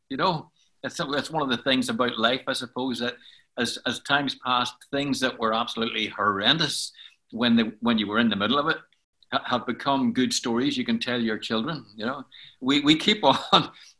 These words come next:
it's a terrible thing to say, I hope no one's offended, but we, we keep on, uh, sort of saying to our kids, because they're frightened about, of, of covid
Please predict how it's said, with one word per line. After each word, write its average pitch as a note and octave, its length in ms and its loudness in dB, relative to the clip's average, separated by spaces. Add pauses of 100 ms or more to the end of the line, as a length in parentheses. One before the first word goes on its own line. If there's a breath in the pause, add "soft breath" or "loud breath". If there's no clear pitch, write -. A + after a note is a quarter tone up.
it's B2+ 120 -4
a - 60 -10
terrible D3+ 280 4
thing C#3 160 2
to A#2+ 60 2
say, C3 220 2
I A#2+ 40 2
hope A#2+ 180 -2
no C#3 80 0
one's C3 220 0
offended, B2+ 440 -2
but B2 220 -2
we, C3 220 -2
we C3 100 0
keep D3+ 260 -2
on, B2+ 300 0
uh, A#2 220 4 (360 soft breath)
sort A#2 140 -2
of A2+ 140 -2
saying B2 300 2
to A#2 80 -2
our A2 120 2
kids, A2+ 300 -2
because G#2+ 240 -4
they're B2+ 180 2
frightened A2+ 480 0
about, G#2+ 280 -2 (140)
of, G#2+ 280 -6
of G2 180 -10 (180)
covid A2+ 300 -6